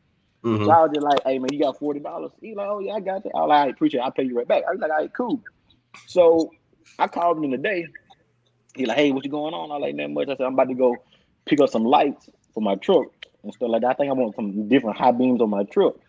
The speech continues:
Speaker 2: My
Speaker 1: Mm.
Speaker 2: daddy gonna hit me with, uh, "You know, you owe me forty dollars since last year."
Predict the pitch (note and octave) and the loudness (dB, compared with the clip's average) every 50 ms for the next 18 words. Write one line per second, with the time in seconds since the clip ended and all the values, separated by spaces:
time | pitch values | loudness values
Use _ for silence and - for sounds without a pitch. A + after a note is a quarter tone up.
0 | _ _ _ _ _ _ _ _ _ - - E3 B3+ A3+ F#3 F#3 F3 E3 D#3+ D3 | _ _ _ _ _ _ _ _ _ -2 2 4 4 4 6 6 4 4 4 4
1 | D#3 D3 C#3 D#3+ D#3+ C#3 D3 D3 C#3+ C#3 C#3+ C#3+ B2+ - _ _ _ _ - - | 2 2 4 4 4 4 4 2 2 2 2 2 0 -2 _ _ _ _ -20 -20
2 | _ _ - F#2 F#2 F2+ F2 D#2+ C#2 - - _ _ _ _ - - _ _ _ | _ _ -18 -16 -14 -14 -14 -14 -16 -16 -20 _ _ _ _ -20 -20 _ _ _
3 | _ _ _ - - F#2 F#2 G2 G2+ G2 F#2+ F#2 F#2 F#2 - - _ _ _ - | _ _ _ -12 -8 -6 -4 -4 -2 -4 -4 -6 -8 -12 -14 -20 _ _ _ -14
4 | D#2 F2 A2+ D3 E3 - A2 A#2 A#2 A#2 A#2+ D3 F#3 F#3+ - A2+ A2+ A#2 A#2+ C#3 | -8 -4 -2 -2 0 2 4 4 4 4 4 2 0 0 2 4 4 4 6 6
5 | F3 F3+ C#3 B2 - - C3 D3 C#3+ D3+ E3 F#3 F#3 E3+ D3 C3 - B2+ A2+ G#2+ | 6 6 4 2 -2 -6 -6 -4 -2 -2 0 0 0 0 -2 -2 -4 -6 -6 -6